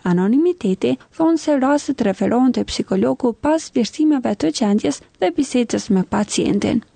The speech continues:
Jo të gjithë pacientët kanë nevojë për trajtim psikologjik dhe për shkak të mungesës së psikologëve, zgjidhen vetëm ata me indikacione të qarta. Sipas tyre, disa pacient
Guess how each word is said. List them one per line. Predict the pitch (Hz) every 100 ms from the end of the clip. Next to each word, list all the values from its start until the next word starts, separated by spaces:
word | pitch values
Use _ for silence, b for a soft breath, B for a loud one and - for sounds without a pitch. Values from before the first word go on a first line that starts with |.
| -
Jo | 233 208
të | - -
gjithë | 185
pacientët | - 185 - 254 247 233 -
kanë | 214 180
nevojë | 175 214 262
për | 269
trajtim | - 180 - 202
psikologjik | - - 349 359 277 269 302 B B
dhe | 403 381
për | 339
shkak | 311 - 330
të | 302 226
mungesës | 202 247 254 233 -
së | 175
psikologëve, | - - 311 302 247 233 302 302 B B _ 311
zgjidhen | - - 330 339 330 294
vetëm | 269 226 175
ata | - 285 311
me | 294 302 -
indikacione | 320 330 330 359 339 - 202 190 220
të | - 294
qarta. | - - 233 - 247 254 - -
Sipas | - 220 202 175 -
tyre, | 269 285 254
disa | 294 - 320 302
pacient | 330 320 247 220